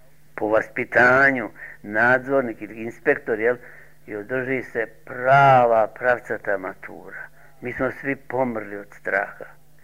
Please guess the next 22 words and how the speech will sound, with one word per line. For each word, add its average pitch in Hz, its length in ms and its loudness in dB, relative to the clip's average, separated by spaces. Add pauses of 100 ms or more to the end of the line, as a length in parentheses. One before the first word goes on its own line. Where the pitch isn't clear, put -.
(360)
Pre 151 380 8
toga, 113 420 6 (720)
meni 147 240 4
stigne 147 380 0
pismo 139 480 -2
od 113 100 -4
kuće, - 420 -10 (260)
gde 139 220 2
moj 139 180 2
otac 139 340 0
kaže, 104 400 0 (340)
„Svako 151 520 2
učenje 135 640 0 (340)
prestaje.” 123 640 4 (680)
Ja 113 160 -10
treba 143 240 -2
da 131 60 -6
idem 147 140 2
na 143 100 0
maturu, 143 640 2 (140)
otac 151 680 4
meni 139 540 -2